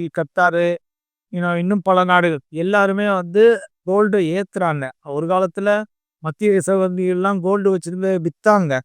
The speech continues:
இனிமே தேவை இல்ல அப்படின்னு சொல்லிட்டு ஒரு பதினஞ்சு வருஷத்துக்கு முன்னாடிலாம் வித்தாங்க. கோல்டு பிரைஸும் டவுன் ஆச்சு.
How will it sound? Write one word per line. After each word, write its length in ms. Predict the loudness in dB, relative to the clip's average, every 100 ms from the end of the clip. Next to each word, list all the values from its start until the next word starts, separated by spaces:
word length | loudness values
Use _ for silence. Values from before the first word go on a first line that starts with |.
| _ _ _ -8
இனிமே 240 | -4 -4 -2
தேவை 300 | 0 2 4
இல்ல 160 | 4 2
அப்படின்னு 260 | 0 -4
சொல்லிட்டு 300 | -6 -6 -2
ஒரு 120 | -2 -2
பதினஞ்சு 340 | -2 -4 -4 0
வருஷத்துக்கு 400 | 0 -2 -14 -10
முன்னாடிலாம் 400 | -8 -6 -8 -8
வித்தாங்க. 440 | -8 -4 -4 -4 -8 -10 _ _ _ _ -2
கோல்டு 260 | 2 4 4
பிரைஸும் 360 | 0 0 -2
டவுன் 240 | -2 0 0
ஆச்சு. 300 | -2 -4